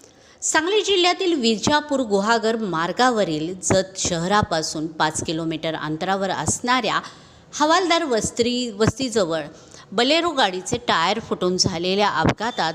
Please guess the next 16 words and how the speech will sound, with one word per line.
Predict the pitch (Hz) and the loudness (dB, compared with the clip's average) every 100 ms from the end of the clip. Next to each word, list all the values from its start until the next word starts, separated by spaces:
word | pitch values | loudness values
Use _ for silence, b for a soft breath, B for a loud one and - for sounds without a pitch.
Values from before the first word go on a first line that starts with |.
| 170 | -2
दोन | 165 185 202 | 2 2 2
जण | 196 202 180 | 0 -2 -2
जागीच | 156 151 170 254 - - | 0 0 0 0 0 0
ठार | 190 147 - B B - | -4 -6 -14 B B 0
तर | 277 | 2
एक | 233 220 | 2 0
जण | 220 220 240 | -2 -2 0
जखमी | 190 143 147 151 | -2 -2 -4 -2
झाला. | 123 - 143 131 127 - - - B B B | -2 -4 -6 -10 -12 -18 -20 -20 B B B
ही | - 370 | 0 2
घटना | 339 262 214 214 | 4 0 2 0
मंगळवारी | 240 240 208 233 254 247 269 | 0 -2 2 2 2 2 2
रात्री | 190 156 180 180 160 - | 0 0 -4 -4 -4 -6
अकरा | - - 190 202 | -6 -2 2 4
वाजण्याच्या | 220 - 170 151 175 | 2 0 -2 -2 -2
सुमारास | - 190 151 143 147 | -4 -4 -4 -4 -6